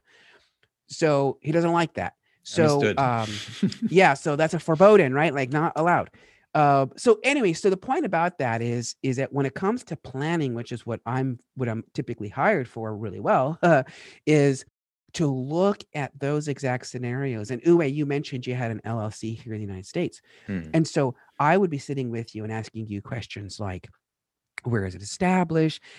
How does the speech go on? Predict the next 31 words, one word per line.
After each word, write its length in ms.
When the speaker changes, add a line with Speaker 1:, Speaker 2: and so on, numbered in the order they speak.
Speaker 1:
How 200
often 600
do 80
you 100
come 300
to 120
the 100
United 340
States? 420
'Cause 140
that 180
also 320
factors 540
into 380
these 200
rules 380
as 140
well. 400
You 120
know, 160
how 220
much 200
money's 280
being 240
generated 500
while 180
you're 120
here 320
during 260
that 240
time? 400